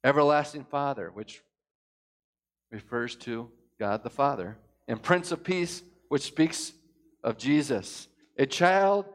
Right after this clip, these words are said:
will be born, which will have all these titles."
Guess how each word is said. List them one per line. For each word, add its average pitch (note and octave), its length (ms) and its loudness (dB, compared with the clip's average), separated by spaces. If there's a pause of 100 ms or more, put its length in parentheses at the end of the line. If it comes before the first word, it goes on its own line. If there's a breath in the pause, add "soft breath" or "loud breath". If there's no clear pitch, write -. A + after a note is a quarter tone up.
(120)
will D3 140 0
be C#3 140 0
born, F#3+ 580 2 (180 loud breath)
which C#3+ 200 -6
will C#3+ 100 2
have F3+ 380 4
all E3+ 360 4
these E3 320 -4
titles." D3 560 0